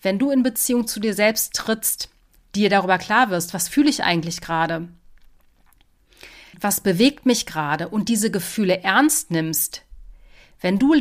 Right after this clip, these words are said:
das lernst, und das ist tatsächlich dein Job, liebe Frau, dann wirst du sehen, dass sich das, was du da in dir ernst nimmst, diese Emotionen, die hochkommen, auch deine Wut, dein Ärger, deine Enttäuschung, dein Frust,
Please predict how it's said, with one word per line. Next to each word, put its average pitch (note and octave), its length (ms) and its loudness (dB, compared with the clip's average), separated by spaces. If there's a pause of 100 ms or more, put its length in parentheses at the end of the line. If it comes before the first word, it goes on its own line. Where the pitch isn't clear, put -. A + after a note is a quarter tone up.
(120)
das A#3+ 320 2
lernst, A3+ 440 2
und F3+ 120 -6
das G#3 160 2
ist - 160 -4
tatsächlich G#3 640 -4
dein G#3+ 300 2
Job, F#3 260 0
liebe E3+ 240 -2
Frau, E3+ 560 -2
dann F3+ 260 -2
wirst B3 260 -2
du C4+ 60 0
sehen, G#3+ 340 0
dass F3+ 200 0
sich - 220 -8 (260)
das, B3 320 2
was F3+ 240 -2
du C#4 200 0
da G#3 160 6
in B3 300 6
dir B3 160 4
ernst G#3 480 2
nimmst, D3+ 320 -4
diese A3+ 220 -2
Emotionen, A3+ 600 0
die F3+ 120 0
hochkommen, E3+ 460 -2
auch C4+ 140 2
deine C#4 340 4
Wut, A#3+ 240 2
dein A3+ 180 2
Ärger, A3 340 2
deine G#3 220 2
Enttäuschung, G#3+ 580 -2
dein A3 220 2
Frust, - 580 0